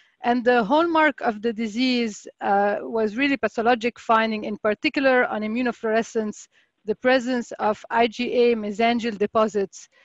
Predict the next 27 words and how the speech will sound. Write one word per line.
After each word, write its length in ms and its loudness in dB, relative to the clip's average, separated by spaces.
uh, 240 2
that 200 2
are, 340 2
uh, 240 -6
have 260 0
to 100 -4
be 120 -2
dominant 640 2
or 400 0
the 120 -8
codominant 640 0
immunoglobulin, 920 -4
uh, 160 0
on 160 -4
kidney 340 -8
biopsy. 560 -2
Uh, 240 2
this 260 -2
is 260 -2
often 540 0
accompanied 800 -2
with 420 0
C 300 -6
three 320 -2
deposition, 840 -2
uh, 100 2
sometimes, 1000 0